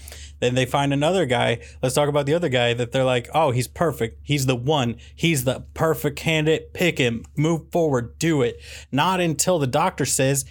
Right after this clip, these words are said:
he's insane. And then they say, "Who cares?" And then he's like, "I'm not gonna do this on an insane guy." And then they're like, "Fine. <laughs> We won't put a psychotic person in an indestructible super skeleton robo armor thing.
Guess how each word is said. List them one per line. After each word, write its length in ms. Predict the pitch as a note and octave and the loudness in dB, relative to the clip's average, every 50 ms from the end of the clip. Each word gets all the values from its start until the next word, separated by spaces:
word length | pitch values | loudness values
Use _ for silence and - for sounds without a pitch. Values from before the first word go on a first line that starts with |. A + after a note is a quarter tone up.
| - - - - | -20 -20 -20 -10
he's 360 | - - F#3+ G#3+ A#3+ F#3 D3+ | -4 0 0 2 2 2 2
insane. 1040 | D#3 D#3 D3 B2+ - - - - - G3 G#3 G#3+ A#3 G3+ C#3+ A#2 A2+ A2+ A#2+ A2+ - - - - - - - _ | 2 2 2 2 2 2 4 2 2 2 2 2 2 2 2 0 0 -2 -6 -8 -10 -14 -20 -20 -20 -20 -14 _
And 160 | - C3+ C#3 | -2 0 2
then 120 | D3+ E3+ F3+ | 2 2 2
they 120 | E3+ D3+ | 0 0
say, 440 | C3+ - - C#3+ C3+ C3 A#2+ A2+ - _ _ _ | -2 0 0 2 2 2 0 -2 -6 _ _ _
"Who 200 | - D3 C#3+ C#3 | 0 0 0 0
cares?" 540 | C3+ - - D#3 D#3 C#3 B2+ A2 A2 - - | -2 -2 -2 0 2 2 2 0 -2 -6 -6
And 160 | B2+ A#2 A#2 | -4 -2 0
then 80 | A#2 | 0
he's 140 | A#2 B2 A#2 | 0 0 0
like, 260 | A#2 A2+ A2+ A2+ - _ - | 0 0 -2 -4 -6 _ -2
"I'm 180 | C3+ D3 F#3+ | 0 0 2
not 200 | G3+ G3 F3 E3 | 0 0 0 0
gonna 220 | E3 F#3 F3 E3 D3+ | 0 0 0 0 0
do 300 | B2 A2+ - D3+ G3 A3 | -2 0 0 0 2 2
this 220 | F3+ E3 B2+ - | 2 2 2 2
on 180 | D3+ C#3+ C#3+ C#3 | 0 0 0 0
an 120 | C#3 C#3 | 0 2
insane 520 | C#3 C3+ C3 - - - E3 G3 G#3+ G3 D#3+ | 2 2 2 2 0 0 0 0 0 0 2
guy." 380 | B2+ A#2 A2 A#2+ B2 B2+ - - | 2 2 2 0 0 -2 -2 -4
And 140 | - B2+ C3+ | -2 -2 0
then 120 | C#3 C3+ | 2 2
they're 100 | C#3 C3 B2 | 2 2 2
like, 200 | B2+ B2 A#2 - | 2 0 0 -4
"Fine. 500 | - - - - - D3 E3 D#3 C3 - - _ | -10 -16 -16 -4 -2 0 0 0 -2 -4 -10 _
<laughs> 80 | - - - - - - - - - | -16 -14 -12 -12 -12 -14 -16 -14 -8
We 180 | - E3+ D3+ D3 | -4 -2 0 0
won't 560 | C3+ C3 C3 F3+ - - G3 F#3+ C3+ - _ | 0 2 2 0 2 2 0 -2 -2 -8 _
put 320 | - F3 E3+ D#3 D3 - - - - - - - - | -4 0 0 0 -2 -2 -8 -16 -16 -16 -16 -6 -2
a 80 | - C3+ | 0 0
psychotic 800 | - - - D3+ C3 - - - C3 D3+ C#3+ C#3+ C#3+ C3+ - - | 2 2 2 2 0 0 -2 -2 0 0 2 2 0 -2 -4 -2
person 540 | - D3 D3+ D3 - - B2+ A#2+ A#2 A#2 - - - - _ | 0 0 2 2 2 2 0 0 0 -4 -8 -16 -20 -2 _
in 100 | C3 B2 | 2 2
an 80 | B2+ B2+ B2+ | 2 0 2
indestructible 920 | - C#3+ C#3 C3 C3 B2+ - - - - B2+ A2+ - - C3+ A#2+ A#2 A2+ | 2 2 2 2 2 0 0 0 0 0 -2 -2 -2 -4 -4 -2 0 0
super 420 | - - - D#3 C#3 C3+ - B2 | 2 2 2 2 0 0 -2 -2
skeleton 800 | - - - - B2+ B2 B2 A#2 A#2 - - C3 A2+ A2+ G#2+ - | -2 -2 0 0 0 0 0 -2 -2 -2 -2 -2 -2 -2 -4 -2
robo 460 | - B2+ B2 A#2+ A2 A#2 A#2 A#2+ A#2 - | 0 0 2 2 2 0 -2 -2 -2 -2
armor 360 | A#2+ A#2 A#2 A2+ F#2 A2+ A#2 | 0 0 0 0 -2 -4 -4
thing. 380 | - - - F2+ E2 - C3+ | -4 -4 -4 -4 -4 -8 -12